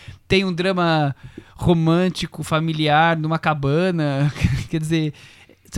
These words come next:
até, até depois entrar o filme de ação realmente e, e vai até o, quase que o final, por mais de uma hora do, do filme. Então, acho que tem vários filmes ali,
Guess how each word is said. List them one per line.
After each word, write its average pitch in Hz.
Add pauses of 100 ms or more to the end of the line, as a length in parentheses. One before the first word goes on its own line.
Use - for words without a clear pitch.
até, 170
até 170
depois 175
entrar 185
o 175
filme 185
de 175
ação 165
realmente 156
e, 143 (440)
e 151
vai 127
até 139
o, 143
quase 131
que 151
o 147
final, 135
por 135
mais 131
de 143
uma 143
hora 135
do, 135
do 143
filme. 160
Então, 190
acho 190
que -
tem 208
vários 190
filmes 180
ali, 180